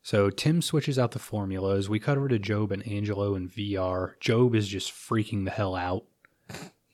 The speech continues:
Uh, Angelo gets him out of the program, but Job says,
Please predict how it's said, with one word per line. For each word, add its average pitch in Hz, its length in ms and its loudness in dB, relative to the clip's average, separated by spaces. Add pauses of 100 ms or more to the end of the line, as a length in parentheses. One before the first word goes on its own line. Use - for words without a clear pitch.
Uh, 95 460 -2
Angelo 131 440 4
gets 107 260 0
him 107 100 2
out 101 140 0
of 98 60 2
the 90 80 -2
program, 95 760 0
but 101 180 -2
Job 123 360 2
says, 101 540 0